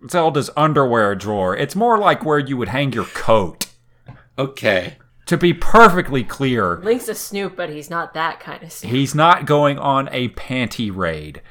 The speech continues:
Speaker 1: He is not
Speaker 2: Are you sure?
Speaker 1: He is not the Mineta of his own story. I'm sure some of our listeners will get that.
Speaker 2: The ending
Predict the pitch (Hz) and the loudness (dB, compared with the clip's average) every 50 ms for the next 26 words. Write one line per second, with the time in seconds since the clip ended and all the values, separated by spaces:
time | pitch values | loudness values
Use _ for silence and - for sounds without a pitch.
0 | - - - - 135 143 143 147 123 139 143 156 165 - 123 143 165 - 294 294 | -20 -20 -8 -4 -2 0 0 -2 -2 0 2 2 4 4 4 4 4 4 0 0
1 | - - - - 139 135 139 139 143 143 139 113 135 170 170 165 160 139 135 143 | 0 -2 0 2 4 6 6 6 4 2 0 0 0 2 2 2 2 2 4 6
2 | 156 170 175 175 135 117 113 139 135 135 135 131 131 123 120 123 123 127 - - | 6 6 6 4 2 0 2 2 2 4 2 0 0 0 2 4 4 4 2 0
3 | 120 110 104 - - 110 101 104 110 107 101 113 107 110 107 107 101 95 - - | -2 -2 -2 -2 -4 -6 -4 -4 -4 -4 -4 -4 -4 -4 -4 -6 -6 -8 -8 -10
4 | - - 120 110 107 104 98 90 82 - - - - _ _ _ _ _ - 95 | -4 -2 0 0 0 0 -2 -2 -4 -6 -12 -20 -20 _ _ _ _ _ -6 -4
5 | 104 107 104 - - 131 117 - - - 143 127 120 113 98 104 104 101 95 95 | -4 -4 -6 -4 -2 -2 -2 -2 0 0 2 2 2 2 0 0 0 0 0 -2
6 | 92 92 - - 98 92 90 85 - - 90 85 82 - 82 - - - 73 71 | -2 -4 -4 -8 -8 -8 -8 -8 -8 -8 -8 -8 -8 -8 -10 -12 -12 -16 -16 -16
7 | - 127 - - _ _ _ _ _ _ - - 139 - 127 156 185 185 156 160 | -16 -18 -20 -20 _ _ _ _ _ _ -2 -2 0 0 0 0 0 0 0 0
8 | 143 123 123 120 | 0 0 0 -2